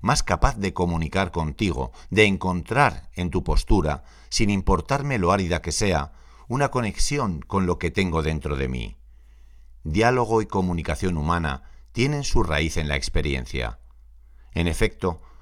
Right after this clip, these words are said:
la endeblez de la convivencia personal, la aridez de la convivencia en las comunidades, ¿a qué se debe sino al hecho de que muy pocos pueden decir que estén comprometidos con la experiencia,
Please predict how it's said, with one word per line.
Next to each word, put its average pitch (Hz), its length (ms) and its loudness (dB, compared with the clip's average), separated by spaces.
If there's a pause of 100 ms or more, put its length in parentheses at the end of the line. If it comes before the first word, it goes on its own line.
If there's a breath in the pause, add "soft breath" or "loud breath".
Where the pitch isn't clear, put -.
(160 soft breath)
la 92 140 4
endeblez 95 460 2
de 120 100 0
la 117 120 2
convivencia 104 640 0
personal, 82 640 2
la 92 240 6
aridez 90 400 2
de 127 100 0
la 113 140 0
convivencia 92 640 0
en 85 80 -2
las 80 180 -2
comunidades, 78 840 -2 (440 soft breath)
¿a 90 180 0
qué 165 120 4
se 104 200 8
debe 120 260 2
sino 95 280 4
al 85 100 0
hecho 107 240 4
de 82 140 -2
que 78 120 -2
muy 117 180 -4
pocos 123 480 -2
pueden 131 400 0
decir 90 320 -2
que 87 180 0
estén 139 340 2
comprometidos 85 840 0
con 78 180 -2
la 71 120 0
experiencia, 69 760 -2